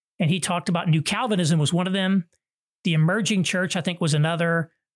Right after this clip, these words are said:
maybe the neo-Anabaptist. Then there were sort of the mainstream evangelicals.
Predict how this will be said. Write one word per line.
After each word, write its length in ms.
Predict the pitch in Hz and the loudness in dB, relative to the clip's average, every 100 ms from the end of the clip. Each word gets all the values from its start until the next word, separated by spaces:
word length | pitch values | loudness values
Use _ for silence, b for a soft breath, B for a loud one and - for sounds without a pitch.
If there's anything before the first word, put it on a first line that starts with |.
| - | -2
maybe 300 | 190 208 170 | 0 2 2
the 160 | 165 | 4
neo-Anabaptist. 1080 | 165 175 170 185 180 160 160 156 151 165 143 | 2 2 2 0 -2 -2 -2 -4 -2 -2 -2
Then 80 | 180 | 0
there 60 | 175 | 0
were 40 | |
sort 180 | 151 175 | 0 0
of 60 | |
the 60 | 170 | 2
mainstream 640 | 165 170 180 - 170 165 | 2 2 0 0 0 2
evangelicals. 920 | 165 160 160 147 151 151 175 143 - | 0 0 0 2 0 0 0 -2 -2